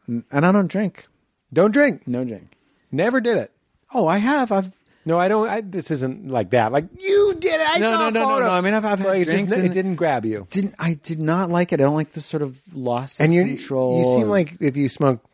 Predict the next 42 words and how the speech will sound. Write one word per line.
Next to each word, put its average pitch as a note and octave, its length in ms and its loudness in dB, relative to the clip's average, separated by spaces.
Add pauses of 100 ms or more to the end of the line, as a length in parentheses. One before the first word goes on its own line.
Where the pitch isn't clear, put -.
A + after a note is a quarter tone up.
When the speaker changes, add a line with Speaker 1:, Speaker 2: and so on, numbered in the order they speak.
(100)
Speaker 2:
I G#2+ 140 2
don't G#2 220 4
want F#2+ 160 -4
you G2 60 -4
to F2+ 60 -4
smoke F2+ 280 -6
pot. F#2 180 -4
In G2+ 100 -2
fact, G#2+ 220 0 (160)
I'm A2+ 220 2
kind A#2 180 4
of, F#2+ 220 -4 (500)
the A2+ 80 -2
jury's A2+ 380 2
out A2+ 280 4
for G#2 120 -10
me F#2+ 200 -4
with F#2 180 -8
pot. F#2+ 260 -6 (300)
Speaker 1:
Uh-huh. G#2 120 -6
Speaker 2:
I G#2+ 60 0
like G#2 160 2
it G#2+ 100 0
sometimes, A2 380 0
but G2+ 140 0
I F#2+ 60 2
think G2+ 160 -6
it F#2+ 40 0
also G2 260 0
dulls G2+ 360 2
me G#2+ 240 -2 (180)
Speaker 1:
Uh-huh. G#2+ 220 -2
Speaker 2:
and G2+ 160 0
sort G2 160 0
of F#2 260 -6
isn't G#2 440 -4
the G2+ 100 -6
best G2+ 240 2
thing G#2+ 120 -2
for F#2+ 120 -10
my G#2+ 100 0
productivity. C3+ 800 4